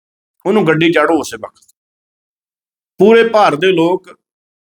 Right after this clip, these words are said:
ਪੁਲਿਸ ਦੇ ਨਾਲ ਨੇ। ਸਾਨੂੰ ਲੋੜ ਨਹੀਂ ਇਸ ਗੰਦਗੀ ਦੀ। ਇਹ ਲੋਕ ਕੌਮ ਨੂੰ ਬਦਨਾਮ ਕਰਦੇ ਨੇ,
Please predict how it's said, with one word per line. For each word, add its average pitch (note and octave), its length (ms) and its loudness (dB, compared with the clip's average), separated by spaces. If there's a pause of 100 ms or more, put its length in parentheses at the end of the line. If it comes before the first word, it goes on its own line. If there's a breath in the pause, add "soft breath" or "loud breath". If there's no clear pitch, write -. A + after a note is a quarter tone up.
(560)
ਪੁਲਿਸ F3 220 2
ਦੇ F3 120 0
ਨਾਲ B2 320 0
ਨੇ। - 80 -20 (1120)
ਸਾਨੂੰ G3 360 0
ਲੋੜ G#3 260 2
ਨਹੀਂ A#3+ 120 -2
ਇਸ G#3 180 -6
ਗੰਦਗੀ D3 320 -4
ਦੀ। - 140 -20 (1500)
ਇਹ G#3+ 80 4
ਲੋਕ G#3 400 2 (420)
ਕੌਮ F#3 240 2
ਨੂੰ G#3+ 160 0
ਬਦਨਾਮ F#3+ 320 -2
ਕਰਦੇ F#3+ 320 -10
ਨੇ, G3 180 -18